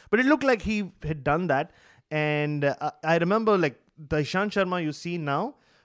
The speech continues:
we saw glimpses of it anyway, uh, in that, in that test. But yes, of course, it is also the first overseas test for Mohammad Shami, who had burst onto the scene a month prior during the Tendulkar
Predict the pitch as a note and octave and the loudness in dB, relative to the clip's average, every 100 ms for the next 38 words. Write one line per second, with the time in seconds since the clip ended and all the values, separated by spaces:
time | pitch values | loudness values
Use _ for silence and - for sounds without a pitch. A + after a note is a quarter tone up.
0 | - F3+ - A3+ G3 C#3 _ D#3 D#3 B3 | -6 -4 0 2 2 -2 _ -6 0 0
1 | C4+ C4 G#3 E3 E3+ D3+ - D3+ D#3 C#3 | 0 0 4 4 4 -2 0 2 4 4
2 | C3+ C3 _ _ _ - _ C3 B2+ B2 | 2 -2 _ _ _ -20 _ 0 2 0
3 | A2+ - E3+ D3 C#3 D3 - - C#3+ C#3 | -2 -4 0 2 2 0 -2 -6 -2 0
4 | D3+ - F#3+ - C#3 D#3 C3+ D#3 - B2+ | 0 0 -2 -2 0 0 2 0 0 -4
5 | D3+ C3 C3+ - A2+ A#2 B2 C#3 D3 - | -2 -2 -4 -8 -20 -10 -4 0 0 2
6 | D#3 C3 A2 C#3+ C#3+ - C3+ C#3 C#3+ B2+ | 0 0 -2 0 0 2 2 2 0 -4
7 | C3 B2 - B2 A#2 C3 C3+ - B2 D3+ | -6 -4 -4 -4 -4 -4 -6 -8 -8 -6
8 | C#3+ A#2 A#2+ A2 G#2 D3 D#3+ F3+ D3 C3+ | -6 -6 -8 -8 -2 0 0 -4 -6 -4
9 | C3 - C3+ C3 - _ _ - B2+ C#3 | -8 -8 -8 -8 -12 _ _ -14 -6 -4
10 | D3 - C#3 C3+ C3+ A#2+ C3 C3 B2 B2 | -2 -4 0 2 2 2 -2 -6 -6 -4
11 | B2 B2+ A#2+ A#2+ A2 - C#3 C#3 D3 - | -4 -4 -4 -4 -4 -4 -2 0 -2 0
12 | C3 A#2+ | 0 0